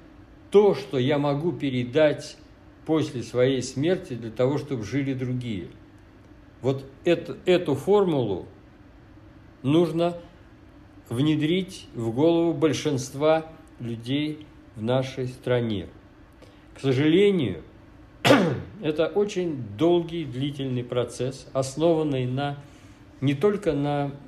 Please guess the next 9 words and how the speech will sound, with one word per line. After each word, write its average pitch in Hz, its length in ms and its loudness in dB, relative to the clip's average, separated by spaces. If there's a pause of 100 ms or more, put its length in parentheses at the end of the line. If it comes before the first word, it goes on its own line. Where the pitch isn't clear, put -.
(180)
разговорах 139 1000 2
с 127 600 -2 (680)
гражданами, 101 840 2 (720)
но 165 320 4
и 180 120 6
с, - 300 -4 (120)
с - 120 -14
медицинскими 143 840 -2
работниками. 123 760 -2